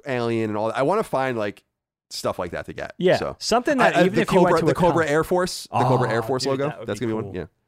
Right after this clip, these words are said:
Speaker 2: I,
Speaker 1: Yeah.
Speaker 2: I feel you. I feel you on that. If you go to a con, like, somewhere where all the nerds are assembled, you still wanna be the only one with that shirt. That
Speaker 1: Right.
Speaker 2: should be the,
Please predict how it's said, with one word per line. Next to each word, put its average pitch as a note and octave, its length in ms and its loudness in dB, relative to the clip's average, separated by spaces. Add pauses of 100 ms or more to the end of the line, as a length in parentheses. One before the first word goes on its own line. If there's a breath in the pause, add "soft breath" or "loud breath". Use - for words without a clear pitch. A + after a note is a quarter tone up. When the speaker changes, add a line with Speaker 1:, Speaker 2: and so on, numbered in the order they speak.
Speaker 2:
I, G3+ 200 2
Speaker 1:
Yeah. - 100 -2
Speaker 2:
I - 80 0
feel B3 280 -4
you. A2+ 160 -6 (160)
I B2+ 80 -4
feel F#3+ 240 -2
you D#3+ 120 -2
on A2 80 -4
that. G2+ 140 -10
If C3+ 80 -2
you D#3 80 -8
go G3+ 140 2
to G#3 140 4
a F#3+ 40 2
con, E3 400 0
like, A2+ 140 -4
somewhere D3+ 340 -2
where B2 160 0
all B2+ 280 0
the B2+ 80 -2
nerds A#2 340 -4
are - 20 -4
assembled, B2+ 460 -6
you A#2 60 -6
still - 240 -6
wanna C#3 180 -4
be A#2+ 80 -8
the A2+ 120 -8
only G#2+ 180 -10
one G2+ 160 -14
with - 100 -18
that F#2+ 160 -16
shirt. - 300 -18 (480)
That D#3+ 100 0
Speaker 1:
Right. G#3 140 2
Speaker 2:
should F#3+ 160 -2
be E3 120 -4
the, C3+ 220 -4